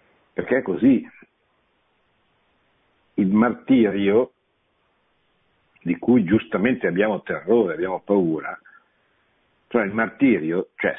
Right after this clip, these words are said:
se uno viene ucciso, offre la sua vita veramente per la fede, se viene ucciso in odium fidei, in odio alla fede, eh,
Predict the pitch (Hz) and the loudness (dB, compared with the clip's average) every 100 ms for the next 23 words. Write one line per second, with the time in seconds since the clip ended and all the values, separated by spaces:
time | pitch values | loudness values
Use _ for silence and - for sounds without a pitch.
0 | - 82 104 117 101 82 92 110 101 90 | -6 2 4 4 2 0 2 2 0 -6
1 | - - 104 101 69 80 92 95 92 87 | -8 -4 2 2 0 0 0 -2 -4 -4
2 | 80 - 90 90 107 - - 69 76 78 | -4 -2 0 4 4 2 -2 -4 -2 -2
3 | 80 117 92 - 71 67 _ _ _ _ | 0 0 0 -4 -8 -8 _ _ _ _
4 | _ _ _ _ _ _ _ - 87 78 | _ _ _ _ _ _ _ -4 -2 0
5 | 80 - 104 78 73 90 - _ _ _ | -4 0 0 0 -2 -2 -4 _ _ _
6 | _ _ _ _ _ - 80 95 92 87 | _ _ _ _ _ -4 0 2 2 -4
7 | - - 104 95 92 87 104 92 92 87 | -6 0 2 2 0 0 -2 0 -4 -4
8 | - 117 101 78 76 87 85 92 101 87 | -2 2 2 0 0 0 0 0 2 2
9 | 80 87 104 - 73 65 87 - _ _ | 0 0 -2 -2 -6 -4 -6 -6 _ _
10 | _ _ _ _ _ _ _ _ - | _ _ _ _ _ _ _ _ -12